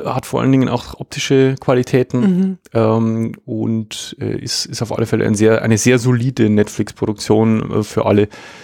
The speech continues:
Speaker 1: Sci-Fi-Fans, die nach mehr dürsten. Eine Empfehlung, aber bitte keinen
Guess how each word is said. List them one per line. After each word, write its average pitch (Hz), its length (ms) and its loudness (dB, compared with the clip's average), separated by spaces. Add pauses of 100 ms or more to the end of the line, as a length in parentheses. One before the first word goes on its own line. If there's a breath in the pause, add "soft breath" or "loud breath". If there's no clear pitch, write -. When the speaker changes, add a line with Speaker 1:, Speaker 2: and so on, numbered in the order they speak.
(240 loud breath)
Speaker 1:
Sci-Fi-Fans, 98 880 0
die - 140 -8
nach 95 200 -4
mehr 104 220 2
dürsten. 104 560 -4
Eine 90 380 -4
Empfehlung, 110 540 0 (680 soft breath)
aber 101 220 -2
bitte 110 240 -2
keinen 101 580 0